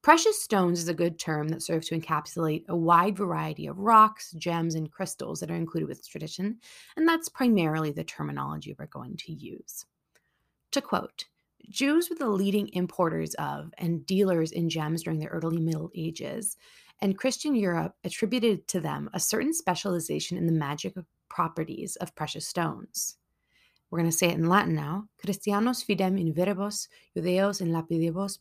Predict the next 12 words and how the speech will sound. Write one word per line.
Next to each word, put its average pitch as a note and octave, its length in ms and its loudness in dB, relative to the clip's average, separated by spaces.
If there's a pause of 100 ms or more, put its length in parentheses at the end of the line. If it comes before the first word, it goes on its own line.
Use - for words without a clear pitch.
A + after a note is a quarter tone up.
preciosos F#3+ 880 -2
et D#3+ 100 -8 (180)
paganos F3+ 540 2
in - 160 -2
herbos D#3+ 400 -4
poner." D3+ 380 -4 (800)
"Christians E4 480 4
put - 160 -4
their G3 100 2
trust G#3 320 0
in F3+ 140 2
words, F#3 480 4